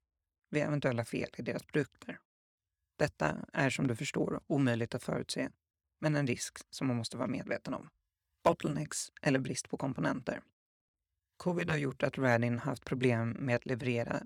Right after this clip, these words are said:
på sin orderbok. Under tjugohundratjugoett kunde bolaget leverera lite drygt elvahundra brädor, att jämföra med cirka tvåtusen ordrar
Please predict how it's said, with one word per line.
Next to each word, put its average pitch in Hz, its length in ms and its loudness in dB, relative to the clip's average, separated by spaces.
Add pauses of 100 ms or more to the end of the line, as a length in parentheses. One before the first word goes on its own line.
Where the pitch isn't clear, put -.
(140)
på - 100 -4
sin - 160 0
orderbok. 127 640 0
Under 131 200 4
tjugohundratjugoett 135 720 -2 (120)
kunde 143 160 0
bolaget 117 540 2
leverera 127 380 -2
lite - 260 -10
drygt - 240 -4 (100)
elvahundra 131 400 4
brädor, 127 500 -2 (400)
att - 180 0
jämföra 139 340 0
med 131 140 -4
cirka - 300 -4
tvåtusen - 580 -4
ordrar 135 440 0